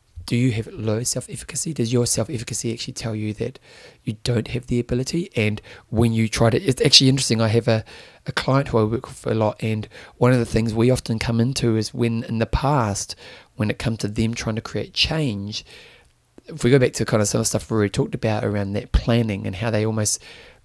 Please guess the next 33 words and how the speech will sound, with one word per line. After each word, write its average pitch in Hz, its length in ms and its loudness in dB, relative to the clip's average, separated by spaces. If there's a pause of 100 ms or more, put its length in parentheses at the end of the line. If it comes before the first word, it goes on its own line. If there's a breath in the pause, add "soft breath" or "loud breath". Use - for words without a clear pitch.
(440)
they 110 100 2
plan - 720 2
poorly, 123 760 0 (440 loud breath)
and 120 120 2
they'd 123 140 8
always 139 240 8
try 147 140 2
to 127 40 4
look 127 120 0
for 127 80 -8
these 117 180 -2
extreme - 560 -2
diets 113 400 2
to - 100 -6
get 147 280 -6
them 120 140 -4
to - 180 0
achieve - 340 -2
the - 80 -4
goal, 120 220 4
which 117 200 -2
would 127 140 -4
make 110 220 -2
them 110 120 -4
fail, 131 600 0 (380 loud breath)
which - 200 -2
would 127 140 -2
kind 127 180 0
of 110 140 -2
reinforce 110 720 0 (260)
low 123 180 0
self-efficacy. 110 920 -6
And 110 220 -2